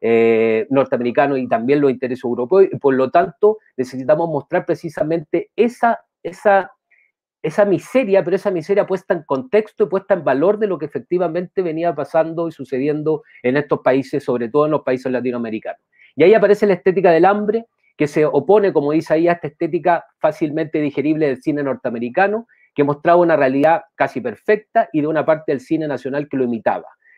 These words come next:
Entonces, Rocha va a quebrar esto, influenciado también por algunos, algunos elementos internacionales, por ejemplo, como el neorrealismo italiano,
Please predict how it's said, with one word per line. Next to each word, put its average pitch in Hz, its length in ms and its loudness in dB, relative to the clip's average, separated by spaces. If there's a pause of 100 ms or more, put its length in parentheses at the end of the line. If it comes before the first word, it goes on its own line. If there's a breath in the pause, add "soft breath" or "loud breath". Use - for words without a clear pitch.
(100)
Entonces, 165 640 0 (220)
Rocha 185 380 2
va 160 100 4
a 156 60 0
quebrar 156 380 4
esto, 160 360 -2
influenciado 147 640 2
también 180 380 0
por 151 180 0
algunos, 170 560 0
algunos 156 420 -4
elementos 147 540 -4
internacionales, 139 640 -4
por 123 120 -8
ejemplo, 127 360 -6
como 123 180 -2
el 120 80 -4
neorrealismo 120 600 -4
italiano, 190 560 2